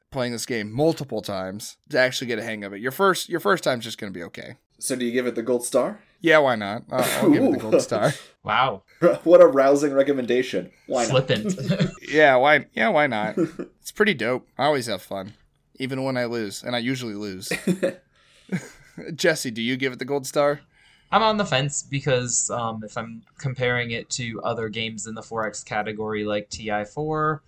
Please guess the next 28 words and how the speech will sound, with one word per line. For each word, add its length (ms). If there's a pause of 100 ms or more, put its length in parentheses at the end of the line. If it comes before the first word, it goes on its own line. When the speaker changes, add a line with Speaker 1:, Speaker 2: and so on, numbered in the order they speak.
(140)
Speaker 3:
there 340
are 180
some 280
pros 380
and 140
some 220
cons 440
to 100
each. 640 (200)
I 100
don't, 320
for 280
me, 480
I 180
don't 240
feel 320
like 320 (160)
I 240
massively 840
enjoy 420
one 420
more 240
than 140
I 140
massively 580
enjoy 300
the 160
other. 340